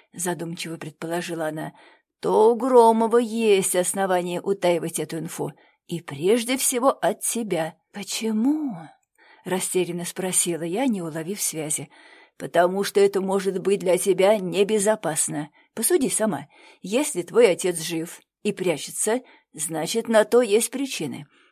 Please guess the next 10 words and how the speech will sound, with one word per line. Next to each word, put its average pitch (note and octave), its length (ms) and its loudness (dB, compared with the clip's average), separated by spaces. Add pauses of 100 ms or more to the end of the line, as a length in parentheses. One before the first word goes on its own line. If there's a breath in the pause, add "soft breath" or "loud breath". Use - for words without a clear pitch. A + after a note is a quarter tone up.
(200 soft breath)
И F3 100 -2
причины G#3 640 0
должно E3+ 500 0
быть G#3 220 0
весомые», E3+ 880 0 (300 soft breath)
терпеливо D#3 640 -8
разъясняла D#3 640 -8
она D3+ 280 -6
свою G3 360 -6
догадку, F#3+ 560 -8